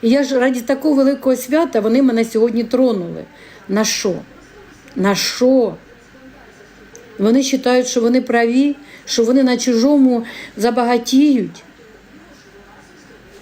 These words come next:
На чужому. За те, що я прошу, просто поверніть мені мої речі, будь ласка. Мої речі, мої речі. Ні, вона там моїй подрузі каже, "Пош-, я зремонтувала машинку за три тисячі".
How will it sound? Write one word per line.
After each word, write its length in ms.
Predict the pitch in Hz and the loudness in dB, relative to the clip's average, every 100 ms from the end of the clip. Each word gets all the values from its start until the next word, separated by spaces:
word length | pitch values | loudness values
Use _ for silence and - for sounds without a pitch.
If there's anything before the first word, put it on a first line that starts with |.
| - - 185 | -20 -8 -2
На 120 | 226 | 0
чужому. 760 | 226 262 214 277 254 190 160 | 2 0 2 2 2 0 -4
За 100 | 165 | -6
те, 220 | 208 - 277 | -4 -2 -2
що 140 | 269 | 0
я 120 | 240 | -2
прошу, 300 | 240 247 262 | -2 -4 -4
просто 340 | 233 320 311 233 | -2 -2 -2 -4
поверніть 500 | 285 320 339 359 254 | 0 2 2 2 2
мені 200 | 233 220 | 2 2
мої 260 | 214 208 | 0 0
речі, 300 | 196 180 180 | 0 0 -4
будь 180 | 185 226 | -6 -2
ласка. 480 | 233 208 - - 127 - - - | 0 0 -4 -12 -14 -14 -6 0
Мої 260 | 285 302 | 2 4
речі, 420 | 349 381 - 233 226 - - - | 2 0 0 -4 -4 -16 -12 0
мої 380 | 240 302 320 339 | 2 4 4 4
речі. 520 | 285 214 165 - - - - | 2 0 -4 -12 -14 -14 0
Ні, 160 | 254 285 | 2 4
вона 200 | 233 233 | 2 2
там 160 | 240 | 0
моїй 180 | 226 233 | 0 0
подрузі 380 | 226 214 233 220 | -2 -2 0 0
каже, 260 | 226 214 | 0 0
"Пош-, 340 | 214 214 - 202 240 | -2 -6 -8 -6 -2
я 200 | 226 226 | 0 0
зремонтувала 680 | 202 226 226 226 226 226 226 | 0 0 0 0 0 0 0
машинку 500 | 233 233 262 208 202 | -2 0 -2 -2 -4
за 100 | 190 | -4
три 200 | 202 196 | -4 -4
тисячі". 500 | 190 170 170 160 | -4 -6 -8 -10